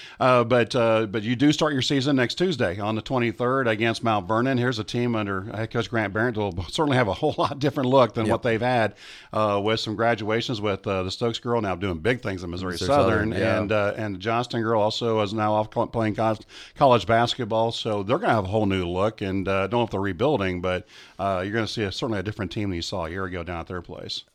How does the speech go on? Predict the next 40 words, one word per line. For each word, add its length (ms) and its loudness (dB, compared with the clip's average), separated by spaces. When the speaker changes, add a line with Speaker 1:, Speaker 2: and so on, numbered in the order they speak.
Speaker 2:
Yeah, 280 10
and 120 6
I 80 6
mean, 180 6
if 140 4
you, 160 2
you 220 -2
can 120 2
get 160 4
on 160 4
the 60 2
Ozark 320 4
Sports, 540 -2
uh, 240 2
Zone 260 4
and 80 -2
kinda 200 -2
see 180 -4
what 120 0
he 140 0
said 380 4
there, 280 6
and, 140 4
and 300 0
that's 320 4
exactly 720 4
what 360 2
we've, 460 -6
we've 200 -2
kinda 180 2
been 120 2
talking 220 2
about 180 4
on 80 4
the, 140 0
on 140 0
the 80 0
coaching 340 0
staff 400 2
is, 160 0